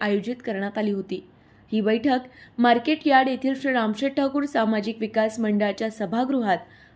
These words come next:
प्रदेश सरचिटणीस मंजुषा कुद्री मोती, चिटणीस अर्चना देसाई आणि उत्तर रायगड जिल्हा अध्यक्ष अविनाश कोळी यांच्या उपस्थितीत संपन्न झाली.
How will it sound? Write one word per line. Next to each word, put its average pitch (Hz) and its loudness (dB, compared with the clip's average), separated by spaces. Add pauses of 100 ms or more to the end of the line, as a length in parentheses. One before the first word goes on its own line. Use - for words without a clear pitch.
(100)
प्रदेश 254 4 (220)
सरचिटणीस 240 0
मंजुषा 214 0 (420)
कुद्री 262 2
मोती, 240 0 (280)
चिटणीस 285 0
अर्चना 233 0
देसाई 214 0 (180)
आणि 214 -2
उत्तर 247 -2
रायगड 262 0
जिल्हा 233 0
अध्यक्ष 226 -2
अविनाश 214 -2 (100)
कोळी 254 -2 (360)
यांच्या 269 2
उपस्थितीत 277 -2
संपन्न 214 -4
झाली. 185 -8